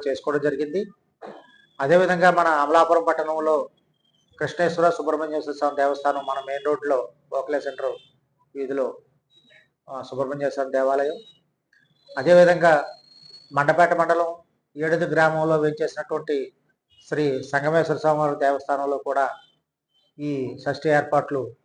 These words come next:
అన్నీ కూడా పూర్తయ్యాయి. ఎండోమెంట్ దేవాలయాల్లో ఈ మూడు దేవాలయాల్లో పెద్ద ఎత్తున మనం షష్ఠి కార్యక్రమం చేస్తున్నాం.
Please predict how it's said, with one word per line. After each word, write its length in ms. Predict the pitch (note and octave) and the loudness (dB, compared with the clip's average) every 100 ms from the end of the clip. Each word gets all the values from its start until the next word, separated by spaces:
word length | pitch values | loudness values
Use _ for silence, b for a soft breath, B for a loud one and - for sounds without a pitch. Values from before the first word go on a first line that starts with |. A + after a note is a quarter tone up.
| - | -14
అన్నీ 140 | C#3 | -8
కూడా 180 | C#3+ C#3+ | -4 -4
పూర్తయ్యాయి. 600 | C#3+ C3+ C3+ C3+ C#3 E3 - _ _ | -4 -8 -2 -2 -2 -4 -12 _ _
ఎండోమెంట్ 340 | C#3 D3 D3+ D3 | -8 -6 -4 -2
దేవాలయాల్లో 800 | C#3+ C#3+ C#3 C#3 C3+ C3+ C3+ - _ _ - - - | 0 0 2 0 0 -2 -4 -6 _ _ -20 -20 -12
ఈ 80 | C#3 | -10
మూడు 240 | C#3 D3 | -2 0
దేవాలయాల్లో 680 | D3 D3 D3 C#3+ C#3 C3+ - _ - | 4 6 6 4 2 -2 -4 _ -6
పెద్ద 180 | C3 | -2
ఎత్తున 360 | D3 C#3+ C3 C3 - _ _ | -2 -2 -6 -8 -10 _ _
మనం 280 | C3+ B2+ B2 - | -16 -14 -16 -10
షష్ఠి 200 | C3+ C3+ | -10 -6
కార్యక్రమం 480 | C3+ C3 - C3 C3 | -4 -4 -8 -12 -10
చేస్తున్నాం. 320 | - - F3 | -10 -10 -12